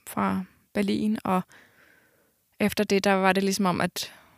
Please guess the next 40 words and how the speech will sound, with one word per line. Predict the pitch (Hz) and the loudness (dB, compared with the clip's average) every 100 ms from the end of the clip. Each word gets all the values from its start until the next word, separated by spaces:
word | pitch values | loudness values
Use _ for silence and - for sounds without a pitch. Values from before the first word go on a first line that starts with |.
| _ - | _ -8
at | 185 190 | -6 0
luften | 190 185 - | 0 0 -2
gik | 196 190 | -4 -2
lidt | 185 | 0
af | 185 | 2
ballonen, | 185 185 180 190 185 | 2 2 2 -2 -4
og | - - 190 | -4 -6 -4
vi | - | -4
begge | 190 190 - | -2 -2 -2
to, | 214 180 | -4 -4
tror | - - | -4 2
jeg, | - - | 4 2
havde | 185 190 175 185 - | 0 -2 0 0 0
en | 185 180 | -2 -4
følelse | - 185 185 - | -2 0 0 0
af, | - 180 - | 0 0 0
at, | - - - _ _ _ | -2 -4 -10 _ _ _
at | - - | -6 0
det | 196 | 2
havde | 196 | 2
været | 180 | 2
rigtig | 175 175 190 | 0 -2 -4
hårdt, | - 185 185 - | -2 0 0 -2
og | - | -2
vi | 185 180 | -2 0
var | 185 - _ _ | -2 -4 _ _
desværre | 202 - 190 185 214 | -2 0 2 2 0
bare | - 208 | -2 -2
ikke | 196 - | -4 -4
rigtig | 196 - 214 | -6 -6 -4
gode | 196 196 214 | 0 0 -2
til | - | -4
at | 214 | -4
snakke | - 190 196 | -2 -2 -2
om, | 202 | -2
hvad | 180 185 | -2 -4
det | 185 | -2
var, | 190 175 | -2 -2
der | 190 | -2
var, | 185 180 175 | -2 -2 -4